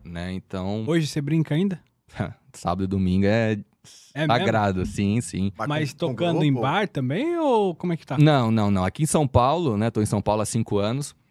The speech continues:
Speaker 1: É... Não, aqui é só mesmo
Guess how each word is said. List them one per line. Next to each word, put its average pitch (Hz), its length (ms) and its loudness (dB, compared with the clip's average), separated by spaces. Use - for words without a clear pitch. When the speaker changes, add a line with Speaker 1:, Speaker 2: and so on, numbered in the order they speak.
Speaker 1:
É... 101 840 0
Não, 104 440 0
aqui 110 220 -2
é 120 60 2
só 117 280 -2
mesmo 110 500 0